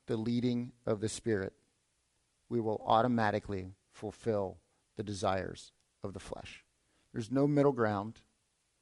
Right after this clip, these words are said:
There's no tie. There's no vacuum.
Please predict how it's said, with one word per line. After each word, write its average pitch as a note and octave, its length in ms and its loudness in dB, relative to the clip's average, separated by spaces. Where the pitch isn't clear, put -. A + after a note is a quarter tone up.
There's G#2 180 -8
no A2+ 140 0
tie. F#2+ 520 4
There's G2 140 -8
no G#2+ 140 -2
vacuum. F#2+ 640 2